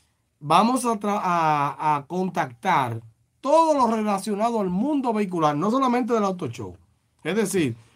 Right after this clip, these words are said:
voy a ir a Centro de Pinturas. ¿Cuánto usted cobra por una pieza y pintar un carro entero?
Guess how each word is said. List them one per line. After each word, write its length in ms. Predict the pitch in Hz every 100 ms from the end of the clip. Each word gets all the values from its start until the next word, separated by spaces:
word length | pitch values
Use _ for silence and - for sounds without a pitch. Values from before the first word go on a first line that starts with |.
| _ -
voy 320 | 143 214 277
a 180 | 254 247
ir 140 | 269
a 100 | 226
Centro 380 | 190 220 240 233
de 80 | 214
Pinturas. 760 | 185 165 147 208 139 110 - -
¿Cuánto 420 | - 214 262 233 202
usted 180 | 202
cobra 280 | 190 220 196
por 100 | 180
una 200 | 202 185
pieza 300 | 160 226 214
y 20 | 180
pintar 260 | 147 151
un 80 | 180
carro 180 | 175 151
entero? 300 | 117 98